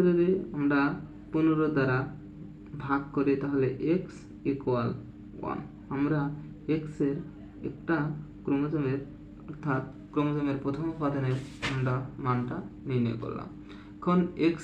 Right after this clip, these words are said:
এর মান যদি আমরা এক নং সমীকরণেও বসাতে পারি, দুই নং সমীকরণেও বসাতে পারি। আমরা x এর মান দুই নং সমীকরণে বসাই। x এর মান দুই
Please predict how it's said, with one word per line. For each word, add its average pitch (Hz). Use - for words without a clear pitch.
এর 180
মান 120
যদি 147
আমরা 139
এক 131
নং 165
সমীকরণেও 175
বসাতে 180
পারি, 185
দুই 139
নং 160
সমীকরণেও 135
বসাতে -
পারি। 78
আমরা 170
x -
এর 185
মান 135
দুই 165
নং 190
সমীকরণে -
বসাই। -
x 147
এর 143
মান 127
দুই 151